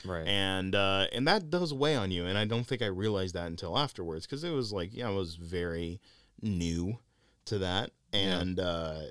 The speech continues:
Speaker 2: and, and going through that was really weird. So it's, like, it's
Speaker 1: Mm.
Speaker 2: nice knowing that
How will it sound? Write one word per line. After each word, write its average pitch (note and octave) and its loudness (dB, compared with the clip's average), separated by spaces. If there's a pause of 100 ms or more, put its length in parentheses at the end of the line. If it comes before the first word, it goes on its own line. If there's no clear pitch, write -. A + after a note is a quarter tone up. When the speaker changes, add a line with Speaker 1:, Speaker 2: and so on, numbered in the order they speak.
(140)
Speaker 2:
and, G2 -2
and A2 0
going A2 6
through G#2+ -2
that G2+ 2
was G2+ -4
really F#2 -4
weird. A2 -2
So G#2 2
it's, G2 -2
like, G2 2
it's F2+ -2
Speaker 1:
Mm. G#2+ -2
Speaker 2:
nice A2+ 2 (240)
knowing G2 -2
that E2 -6